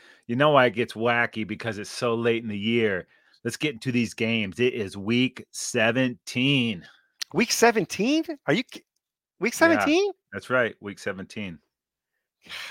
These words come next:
Speaker 2: It's slipping away, man! Slipping
Speaker 1: That's
Speaker 2: away.
Speaker 1: two weeks. Oh,
Speaker 2: It's
Speaker 1: dude.
Speaker 2: almost done, man.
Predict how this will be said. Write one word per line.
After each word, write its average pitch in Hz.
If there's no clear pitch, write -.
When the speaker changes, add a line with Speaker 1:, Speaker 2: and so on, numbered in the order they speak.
Speaker 2:
It's -
slipping -
away, 370
man! 453
Slipping -
Speaker 1:
That's -
Speaker 2:
away. -
Speaker 1:
two 285
weeks. 247
Oh, 240
Speaker 2:
It's 247
Speaker 1:
dude. 233
Speaker 2:
almost 175
done, 254
man. 247